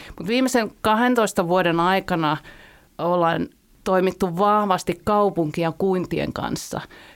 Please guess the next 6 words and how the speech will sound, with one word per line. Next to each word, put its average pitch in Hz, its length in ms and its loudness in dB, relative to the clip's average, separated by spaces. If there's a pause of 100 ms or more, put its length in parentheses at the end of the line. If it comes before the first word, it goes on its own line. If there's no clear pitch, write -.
ja 175 120 -4
ollaan 170 200 0
rahoitettu 190 760 0
yli 190 260 -4
kaksisataaneljäkymmentä 190 960 -2
hanketta 156 680 -2